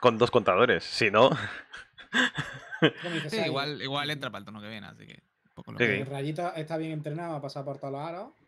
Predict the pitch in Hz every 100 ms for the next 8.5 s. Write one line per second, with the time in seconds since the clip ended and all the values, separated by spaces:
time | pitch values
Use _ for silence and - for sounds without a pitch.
0 | _ _ 135 113 139 131 113 110 190 _
1 | _ 151 - 151 220 - 151 160 165 147
2 | 131 127 127 151 156 165 - 123 113 120
3 | 117 123 127 117 113 127 147 170 _ _
4 | _ 143 131 113 117 135 147 156 160 156
5 | 110 110 113 - - - 156 165 156 147
6 | 139 143 139 151 151 139 127 127 123 113
7 | 104 104 104 98 - 127 120 123 117 107
8 | 107 107 104 104